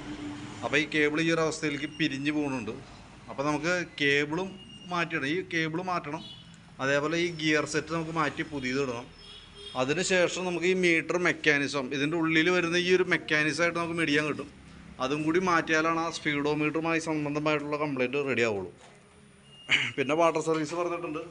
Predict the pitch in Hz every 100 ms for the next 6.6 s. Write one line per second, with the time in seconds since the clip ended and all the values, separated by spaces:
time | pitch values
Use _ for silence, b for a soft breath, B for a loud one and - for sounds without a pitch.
0 | - 135 139 151 151 156 151 147 151 147
1 | 135 139 127 120 - B B B B -
2 | - 151 139 175 180 175 175 180 180 127
3 | 139 147 151 156 156 185 185 175 180 175
4 | 180 165 175 170 165 170 170 170 175 170
5 | 156 - - 139 127 135 156 165 180 165
6 | 165 160 160 147 135 110